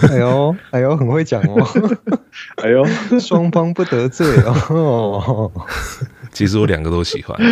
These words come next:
Speaker 3: 对。因为我自己会以 Star Wars 本-，它的三部曲，那个三部曲我有收藏啊。
Speaker 1: 嗯。
Speaker 2: 哦。
Speaker 1: 那第四、第五、第六嘞？
Speaker 3: 那个，<laughs> 那个，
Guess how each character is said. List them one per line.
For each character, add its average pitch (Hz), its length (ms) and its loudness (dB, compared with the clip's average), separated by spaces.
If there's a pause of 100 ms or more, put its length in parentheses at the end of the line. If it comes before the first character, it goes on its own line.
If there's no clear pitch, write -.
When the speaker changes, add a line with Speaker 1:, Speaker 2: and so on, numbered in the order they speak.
(640)
Speaker 3:
对。 - 100 -10 (760)
因 170 120 0
为 - 0 -
我 135 140 2
自 165 200 -2
己 - 80 -2
会 123 160 2
以 101 140 -2
Star 135 300 0
Wars 120 280 0
本-， 95 220 0 (160)
它 135 180 -2
的 131 80 0
三 123 220 0
部 123 120 0
曲， - 340 -4 (220)
那 127 120 0
个 113 80 0 (420)
三 120 220 -2
部 123 160 0
曲 - 140 -6
我 92 180 2
有 87 60 -2
收 90 220 -2
藏 67 260 -8
啊。 60 260 -12 (560)
Speaker 1:
嗯。 117 340 2 (720)
Speaker 2:
哦。 95 460 2 (140)
Speaker 1:
那 135 120 2
第 135 160 -2
四、 131 280 -2
第 120 180 -2
五、 101 160 -2
第 113 160 -2
六 110 220 0
嘞？ 104 240 -6 (160)
Speaker 3:
那 107 140 0
个， 98 480 4 (420)
<laughs> - 560 -8
那 120 120 -6
个， 53 300 -8